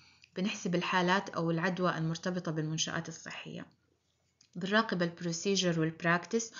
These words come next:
ونتأكد إنه جميع معايير مكافحة العدوى مطبقة بطريقة صحيحة لتفادي إنه هذا المريض ممكن يحصل له infection.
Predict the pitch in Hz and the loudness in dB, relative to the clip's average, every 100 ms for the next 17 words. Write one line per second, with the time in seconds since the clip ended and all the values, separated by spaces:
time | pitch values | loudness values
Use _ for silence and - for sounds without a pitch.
0 | - - - 185 208 208 - - 175 160 | -12 -12 -4 0 0 0 -4 -2 -4 0
1 | 170 175 180 208 202 170 170 165 160 160 | 0 2 4 4 4 2 2 2 2 0
2 | - - - - 165 202 202 - 180 165 | -6 -14 -14 -12 0 2 2 -2 -2 0
3 | 185 185 165 160 160 175 175 165 - 196 | 0 0 0 0 -2 -4 -2 -4 -2 -6
4 | - - - _ - 175 165 185 185 170 | -8 -20 -20 _ -12 -8 -2 -2 -2 -4
5 | 170 - 190 180 165 180 - 190 165 151 | -4 -4 -4 -2 0 -2 0 0 0 -2
6 | 160 165 165 160 156 165 170 - 170 165 | -2 0 0 0 0 0 -2 -2 -2 -2
7 | 160 156 - - 151 - 156 151 - - | -4 -6 -10 -10 -10 -10 -12 -10 -8 -8